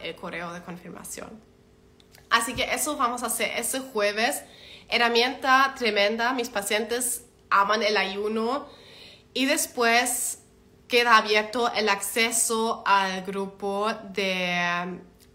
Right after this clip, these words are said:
WhatsApp del reto, en el que vamos a hacer pequeñas tareas de hábitos saludables que incluyen el ayuno intermitente,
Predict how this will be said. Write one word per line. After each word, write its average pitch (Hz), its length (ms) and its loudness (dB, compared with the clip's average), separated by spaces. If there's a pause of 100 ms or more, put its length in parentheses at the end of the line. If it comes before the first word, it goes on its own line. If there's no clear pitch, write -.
(100)
WhatsApp 208 720 0
del 214 240 -2
reto, 202 540 -4
en 208 160 -4
el 202 140 -4
que 202 100 -8
vamos 190 300 -6
a 254 60 -4
hacer 214 380 -4
pequeñas 208 720 -4
tareas 190 720 -2 (540)
de 202 180 0
hábitos 294 460 0
saludables 208 760 -2
que - 140 -12
incluyen 190 600 -6
el 202 140 -4
ayuno 190 320 -4
intermitente, 226 840 -4